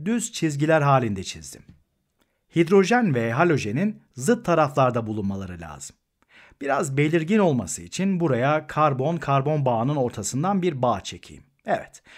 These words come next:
şu şekilde. Buna anti-periplanar konformasyon deniyor. Bu durumda bu mekanizma için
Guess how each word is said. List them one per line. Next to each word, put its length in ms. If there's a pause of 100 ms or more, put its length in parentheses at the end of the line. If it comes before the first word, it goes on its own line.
(200)
şu 160
şekilde. 420 (600)
Buna 400 (240)
anti-periplanar 1400
konformasyon 960
deniyor. 540 (800)
Bu 120
durumda 500
bu 140
mekanizma 600
için 380